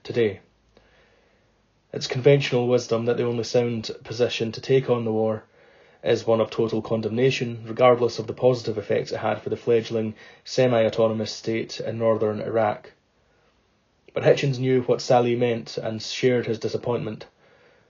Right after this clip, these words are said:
When an interviewer asked him in two thousand ten to identify the true revolutionaries in the world, he cited the, quote, "people who've striven with increasing success to create an independent Kurdistan in northern Iraq."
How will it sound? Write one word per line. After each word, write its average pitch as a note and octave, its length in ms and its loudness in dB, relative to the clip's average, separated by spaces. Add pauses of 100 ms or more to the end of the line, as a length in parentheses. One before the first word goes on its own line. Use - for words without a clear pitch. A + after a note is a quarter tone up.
(160)
When B2 140 2
an C3 100 4
interviewer B2 480 4
asked B2 300 0
him A#2 100 -4
in A2+ 80 -4
two A#2 160 -4
thousand A#2 320 2
ten A2+ 320 -2
to A#2 140 -2
identify A2+ 500 0
the A2 80 -4
true C3 240 0
revolutionaries A#2 720 -2
in A2 80 -4
the A2 60 -4
world, A2 320 -2 (580)
he - 80 -8
cited A#2+ 480 2
the, A#2 300 6
quote, B2 320 0 (360)
"people C#3+ 320 4
who've B2+ 160 2
striven B2+ 600 2
with A2+ 140 -2
increasing B2 520 -4
success A#2 560 -2
to - 120 -8
create A#2 360 -6
an A2 60 -8
independent A#2 640 -2
Kurdistan A2+ 640 0
in A2 120 0
northern A2 400 2
Iraq." A2 480 0